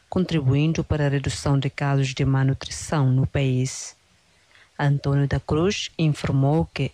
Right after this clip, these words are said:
cada mulher recebe seis quilogramos de alimentos fortificados para consumir durante um mês. Já o responsável do programa Nutrição do Centro de Saúde de Formosa, Ércio Sarmento,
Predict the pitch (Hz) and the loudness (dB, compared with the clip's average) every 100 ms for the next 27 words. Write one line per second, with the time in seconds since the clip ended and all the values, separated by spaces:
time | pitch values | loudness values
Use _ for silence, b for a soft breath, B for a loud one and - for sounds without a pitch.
0 | _ - 147 143 175 180 143 143 160 - | _ -4 0 2 2 2 2 0 -2 -4
1 | 151 - - 139 139 - - - 151 143 | -2 -2 0 0 0 -4 -12 -4 -2 -2
2 | - - 190 151 139 139 156 147 131 143 | -4 -2 0 0 0 2 2 2 0 0
3 | 139 139 147 135 - - 143 - - 151 | 2 2 2 0 -2 0 0 -2 -4 -4
4 | - 139 143 208 - - - 139 135 208 | -2 -2 0 -2 -4 -8 -2 0 0 0
5 | 202 - 202 170 175 165 156 147 139 - | -2 0 2 2 2 0 0 2 2 0
6 | 139 143 139 131 131 - - - - _ | 0 2 2 2 0 -2 -8 -12 -20 _
7 | _ _ _ b b b - 139 135 139 | _ _ _ b b b -8 -6 0 2
8 | 139 135 139 - - 135 - 143 139 139 | 2 2 0 0 0 0 -2 -2 0 -2
9 | - 143 143 143 139 135 143 - 151 - | 0 0 2 2 2 2 2 -2 -6 -4
10 | 147 135 135 - 156 147 135 143 135 - | 0 0 0 -4 0 0 2 -2 -2 0
11 | 151 139 139 - 170 147 131 156 156 175 | 0 2 0 -2 0 2 2 0 0 -2
12 | 180 - B B - 147 143 - 143 - | -4 -6 B B -6 -2 -2 -4 -4 0
13 | 160 135 147 170 220 | 2 2 2 0 -2